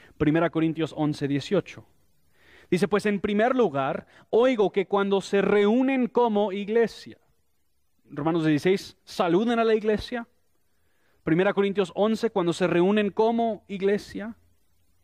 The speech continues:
Efesios cinco, veinticinco al veintisiete, "Maridos, amen a sus ma-, mujeres, así como Cristo amó a la iglesia y se dio él mismo por ella, para santificarla,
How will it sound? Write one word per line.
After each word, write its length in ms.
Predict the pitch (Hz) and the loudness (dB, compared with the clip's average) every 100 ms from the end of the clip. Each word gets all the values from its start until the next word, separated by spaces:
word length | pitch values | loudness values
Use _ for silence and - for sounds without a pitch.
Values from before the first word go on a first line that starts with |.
| _ _ _ _ _ _ _ | _ _ _ _ _ _ _
Efesios 460 | - 185 180 190 165 | -4 -2 -2 -2 -4
cinco, 680 | - 202 190 180 160 147 - _ _ _ | -2 0 0 0 0 -2 -8 _ _ _
veinticinco 720 | 165 160 160 - 190 185 165 | -2 -2 -4 -4 -4 -2 -2
al 80 | 156 | 0
veintisiete, 720 | 156 147 151 127 180 180 160 | -2 -2 -6 -2 -2 0 0
"Maridos, 360 | 160 170 170 | 0 0 -2
amen 200 | 180 196 | -2 -2
a 80 | 185 | -2
sus 200 | 180 160 | -4 -2
ma-, 200 | 151 135 - | -2 -4 -2
mujeres, 560 | 160 147 180 160 147 - | 0 0 -2 -2 -2 -4
así 360 | 156 - 214 | -6 -6 -8
como 280 | - 196 170 | -2 -2 -2
Cristo 480 | - 185 - 175 156 _ _ - | -4 -8 -4 -4 -4 _ _ -6
amó 600 | 165 160 160 180 220 - | -4 -2 0 2 0 0
a 100 | 160 | -4
la 160 | 151 143 | -6 -6
iglesia 800 | 131 117 117 104 - 110 110 151 _ _ _ _ _ _ _ | -6 -6 -8 -8 -14 -16 -14 -16 _ _ _ _ _ _ _
y 200 | 180 175 | -2 0
se 280 | - 185 160 | 0 0 0
dio 420 | 156 185 202 185 | 2 2 2 -2
él 240 | 175 185 180 | -4 -4 -2
mismo 560 | 170 220 196 208 202 | -2 -2 -4 -2 -2
por 260 | 180 175 170 | -2 -2 2
ella, 400 | 196 208 120 - _ _ _ _ _ _ _ _ _ - - | 2 0 -6 -18 _ _ _ _ _ _ _ _ _ -10 -2
para 200 | 135 123 | -2 0
santificarla, 1000 | 131 139 127 135 156 196 180 123 - | -4 -4 -6 -4 -2 -2 -2 -8 -18